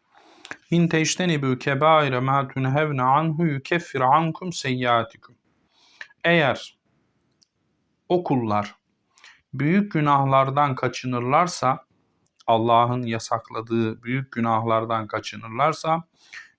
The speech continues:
biz onların seyyiyelerini, küçük günahlarını yani ne yaparız? Affederiz. O mesela, e, hadisi şerifte geçiyor.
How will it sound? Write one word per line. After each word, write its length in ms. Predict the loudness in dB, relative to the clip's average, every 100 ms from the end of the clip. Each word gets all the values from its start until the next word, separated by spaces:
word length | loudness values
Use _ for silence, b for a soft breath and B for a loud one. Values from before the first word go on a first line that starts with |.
| -6
biz 280 | -2 -2 -2
onların 560 | -2 -2 0 -2 -2 -4
seyyiyelerini, 1080 | -4 -4 -2 -4 -4 -2 -2 -2 0 -2 -4 _ B B B
küçük 420 | -8 -4 -2 -2 -2
günahlarını 760 | 0 0 0 -4 -4 -6 -6
yani 560 | -6 -6 -4 -2 -2 -6 _ _
ne 60 | 0
yaparız? 640 | 2 2 -2 -6 -10 -18 _ _ _ -2
Affederiz. 680 | -2 -2 -14 -18 -18 -12 -12 -12 _ _ _ _ _ _ _ _ _ _ _ _ _ _ _ -12 -2
O 80 | 0
mesela, 580 | 0 0 0 0 0 _ B B B B -8
e, 220 | -4 -2
hadisi 460 | -2 -4 -4 -6 -4
şerifte 420 | -4 -4 -4 -4
geçiyor. 420 | -4 -4 -4 -6